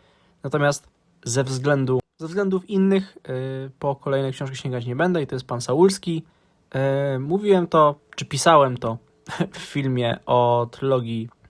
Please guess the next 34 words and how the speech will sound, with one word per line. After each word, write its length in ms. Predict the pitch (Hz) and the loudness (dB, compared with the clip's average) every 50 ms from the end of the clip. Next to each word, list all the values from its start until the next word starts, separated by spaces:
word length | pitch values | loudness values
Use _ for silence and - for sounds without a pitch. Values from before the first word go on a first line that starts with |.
| _ _ _ | _ _ _
bodajże 220 | - 139 135 120 117 | -6 -4 -4 -4 -4
Zapiski 400 | 127 - - 156 - - - 131 | -8 -8 -8 -10 -10 -8 -10 -6
Stali 200 | - 147 131 120 | -2 0 0 0
to 80 | 120 | -2
się 100 | 107 - | -4 -4
nazywało. 500 | 127 117 113 110 117 120 135 180 254 - _ _ _ _ - | -6 -4 -2 0 2 4 4 4 2 0 _ _ _ _ -2
Solidna 340 | - 254 277 240 202 214 - | -2 0 0 2 -2 -2 -2
trylogia, 400 | - 143 123 107 101 107 107 117 _ _ _ - | 0 0 0 0 -2 -4 -12 -14 _ _ _ -16
naprawdę 280 | 139 131 - 131 123 123 | -12 -8 -6 -6 -6 -6
przyjemna 360 | - - 135 131 120 117 113 | -8 -6 -6 -4 -4 -4 -4
rozrywka. 460 | 113 113 117 117 113 - - 185 226 220 - - - - - - - - _ _ - | -4 -4 -6 -6 -6 2 2 2 2 0 -10 -20 -20 -20 -20 -20 -20 -20 _ _ -4
E, 320 | 143 139 139 139 139 143 | -2 -2 0 -2 -2 -4
natomiast 600 | 147 151 156 202 190 196 190 190 196 _ - 180 151 - | -4 -4 -2 2 4 4 2 2 0 _ -10 -10 -8 -6
po 100 | - 160 | -6 -6
kolejne 400 | - - 180 170 170 165 165 160 | -2 0 0 2 2 0 -2 -4
książki, 480 | - - - 160 156 147 - - 151 - _ _ _ _ _ _ _ - - _ _ - | -6 -4 -4 -4 -4 -4 -6 -10 -12 -12 _ _ _ _ _ _ _ -20 -20 _ _ -10
e, 420 | 131 123 123 123 123 120 123 - - | -8 -8 -6 -6 -6 -8 -8 -10 -12
sięgać 640 | - - - 143 135 127 123 120 120 - - - - | -12 -10 -8 -6 -6 -4 -2 -4 -4 -4 -8 -12 -8
nie 160 | 156 131 143 | -4 -4 0
będę. 280 | 143 175 196 202 185 170 | 2 2 2 4 2 0
Jedynym 480 | 147 151 147 151 185 190 185 175 160 | 0 0 0 2 4 4 4 4 4
wyjątkiem 800 | 143 131 131 135 139 147 147 147 - - - 139 135 135 139 147 - | 0 0 0 2 2 2 2 0 -2 -4 -4 -4 -4 -2 -4 -8 -8
będzie 420 | 139 123 131 131 127 120 123 - | -4 -4 -2 -2 -2 -2 -4 -4
ostatni 440 | - 123 - - 139 123 - 131 127 | -6 -6 -2 -2 -2 -2 -2 -8 -8
tom 180 | - 135 123 123 | -6 -6 -6 -6
Księgi 340 | - - 131 123 117 120 | -8 -8 -8 -8 -8 -8
Całości. 540 | 117 - 123 131 156 180 - - - 175 165 - _ _ _ _ _ - | -4 -2 0 0 0 -2 -2 -4 -4 -4 -4 -4 _ _ _ _ _ -6
To 100 | 170 180 | -4 -4
jest 320 | 175 175 175 - _ - | -4 -4 -6 -10 _ -12
coś, 240 | - 165 151 151 - | -8 -8 -8 -8 -10
co 420 | - - - 135 131 127 123 120 - | -14 -10 -6 -6 -4 -4 -6 -8 -10
akurat 340 | 139 _ - 131 127 123 | -16 _ -8 -8 -8 -8
chcę 240 | - - - - 147 | -8 -12 -6 -6 -6
sprawdzić, 600 | - - - 143 139 127 131 131 131 - - - | -4 0 2 2 2 2 0 -6 -8 -10 -12 -14